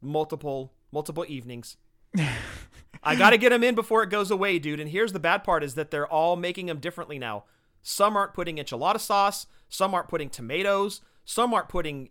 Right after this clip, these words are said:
either of those things. Some of 'em are completely crushed inside the box. It's like, man, if you're gonna kill this thing off, at least let it go out with a hurrah. It's going out with a whimper. They're just, like, destroying the name of it now.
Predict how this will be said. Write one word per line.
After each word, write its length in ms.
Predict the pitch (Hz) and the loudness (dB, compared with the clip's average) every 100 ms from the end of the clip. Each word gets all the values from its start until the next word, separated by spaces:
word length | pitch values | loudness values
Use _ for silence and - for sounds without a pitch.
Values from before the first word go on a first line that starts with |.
| - | -8
either 320 | 202 240 240 | -4 0 2
of 120 | 233 | 2
those 280 | 190 214 196 | 2 -2 -2
things. 540 | 190 190 185 190 185 - _ _ _ _ - - | -2 -2 -2 -6 -10 -14 _ _ _ _ -16 -8
Some 300 | - 220 247 | -2 0 2
of 100 | 226 | 2
'em 140 | 208 | 0
are 60 | 175 | -2
completely 480 | 175 170 233 220 180 | -4 -6 -6 -4 -6
crushed 400 | - 196 214 - | -2 -2 -2 -4
inside 360 | 196 190 185 | -4 0 0
the 80 | 156 | 0
box. 320 | 143 180 190 | 2 2 2
It's 140 | 190 - | -4 -2
like, 200 | 170 165 | -2 -2
man, 420 | 208 247 135 104 - _ _ | -2 0 0 -4 -16 _ _
if 120 | 185 | -8
you're 80 | 233 | -4
gonna 160 | 285 277 | -4 -2
kill 200 | - 233 | 0 0
this 140 | 220 | 0
thing 160 | - 180 | -4 0
off, 200 | 185 202 | 0 0
at 100 | - | -8
least 220 | 240 - | -8 -6
let 100 | 262 | -4
it 100 | 147 | -2
go 120 | 147 | -2
out 80 | 147 | -2
with 100 | 147 | -2
a 60 | 135 | -6
hurrah. 520 | 139 120 151 156 - - - - | -6 -2 0 0 -2 -10 -20 -12
It's 100 | - | -4
going 180 | 294 | 0
out 100 | 262 | 2
with 100 | 220 | 0
a 60 | 185 | 0
whimper. 340 | 160 240 - | -2 -2 -2
They're 120 | 143 156 | -2 -4
just, 180 | 208 | -4
like, 140 | 196 139 | -6 -6
destroying 500 | - - 170 240 247 | -8 -6 -4 -2 -2
the 80 | 175 | -2
name 240 | 165 311 | -2 -2
of 100 | 220 | -4
it 100 | 143 | -6
now. 300 | 127 110 107 | -6 -8 -8